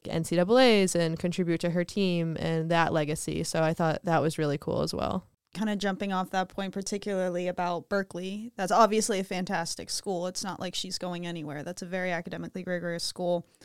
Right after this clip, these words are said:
Speaker 2: And I think her decision to do that, I don't know exactly what her reasoning was, but I think maybe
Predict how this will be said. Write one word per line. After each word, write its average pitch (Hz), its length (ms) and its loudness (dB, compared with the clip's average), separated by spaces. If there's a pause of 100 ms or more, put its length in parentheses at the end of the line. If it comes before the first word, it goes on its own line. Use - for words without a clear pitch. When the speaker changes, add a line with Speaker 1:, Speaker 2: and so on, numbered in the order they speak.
(320)
Speaker 2:
And 208 140 4
I 208 60 4
think 226 400 2 (180)
her 233 80 2
decision 190 400 0
to 185 100 -6
do 175 140 -2
that, 170 200 4
I 196 100 6
don't 196 120 6
know 180 140 6
exactly 175 600 2 (120)
what 302 160 6
her 247 100 4
reasoning 190 400 0
was, 165 320 2
but 175 300 2
I 180 80 0
think 180 260 -4
maybe 170 420 -4